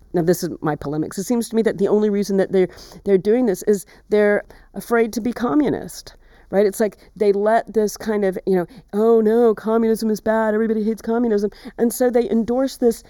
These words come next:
this populism, which is really, what holds it together? What holds it together is the people understood as a, like, a unified national whole. It's racist.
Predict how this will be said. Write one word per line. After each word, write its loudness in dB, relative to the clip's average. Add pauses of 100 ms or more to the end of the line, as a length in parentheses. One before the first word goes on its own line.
(300)
this 0 (100)
populism, -2
which -4
is -2
really, 0 (640)
what 0
holds -2
it -6
together? 0 (140)
What -2
holds -2
it -4
together -2
is -4
the 2
people 0
understood 0 (260)
as 0
a, 0
like, -6
a -2
unified 0
national -4
whole. 2
It's -2
racist. -2